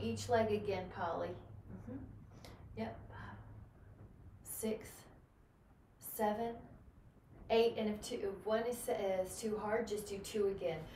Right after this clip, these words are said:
Now heel on the other, ten lifts. Knee soft. Up and down, calf raises.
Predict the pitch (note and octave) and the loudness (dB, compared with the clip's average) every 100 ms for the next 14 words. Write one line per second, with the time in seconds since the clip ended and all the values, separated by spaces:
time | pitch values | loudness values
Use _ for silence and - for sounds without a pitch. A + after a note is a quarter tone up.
0 | - - G#3 G3 A3+ A3 A#3 C#4 C#4 - | -12 -4 0 0 4 6 8 6 4 -6
1 | - - - - G#3 G#3 A#3 - C#4 E4 | -14 -18 -14 -4 0 2 2 6 6 8
2 | - - - G#3+ G#3 A3 C#4 C4+ - - | 6 4 0 0 0 2 4 4 0 -6
3 | - - - - - - - - - G3 | -8 -10 -18 -20 -20 -20 -20 -20 -8 0
4 | G3+ G#3 - B3+ C4+ C4+ - - - - | 2 2 2 4 4 2 -2 -8 -16 -18
5 | - - - - - - - - - - | -20 -20 -20 -20 -20 -20 -20 -20 -20 -20
6 | - - - - - G#3 A3 C4 B3+ C4 | -20 -20 -20 -18 0 4 4 4 6 8
7 | C#4 D4 D4 - A3+ A3+ A3+ G#3 F3+ D#3+ | 8 4 0 -4 0 2 2 0 -2 -2
8 | - - - - | -2 -2 -2 -6